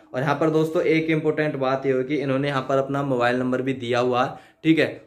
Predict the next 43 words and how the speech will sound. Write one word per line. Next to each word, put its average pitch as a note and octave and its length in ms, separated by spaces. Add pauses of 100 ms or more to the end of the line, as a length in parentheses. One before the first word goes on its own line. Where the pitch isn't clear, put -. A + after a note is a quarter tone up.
उस E3 240
मोबाइल C#3 320
नंबर C3+ 240
पर C3+ 180
आप C3 280
कॉन्टैक्ट B2+ 400
करके B2+ 260
पता B2+ 300
कर B2 160
सकते B2 280
हैं B2 100
कि C3+ 120
भर्ती B2+ 440
है B2 220
या A#2+ 140
नहीं A#2+ 220
है, B2+ 80
तो B2+ 140
आपको A#2 280
पूरी C3+ 260
जानकारी A2+ 460 (300)
मिल A#2+ 140
जाएगी। G2+ 300 (260)
तो B2+ 60
जितने C#3 300
मेरे D#3 240
भाई C#3 260
हैं D3+ 100
मुझे C#3+ 240
ज़रूर C3+ 220
सब्सक्राइब C3+ 420
कर C3+ 100
लेना C3+ 240
चैनल C3+ 380
को, C#3+ 100
ठीक D#3+ 220
है, C#3 80
क्योंकि C#3 240
मैं C#3+ 120
आपको C3+ 280
आर्मी B2+ 280
से C3 120
रिलेटेड B2+ 480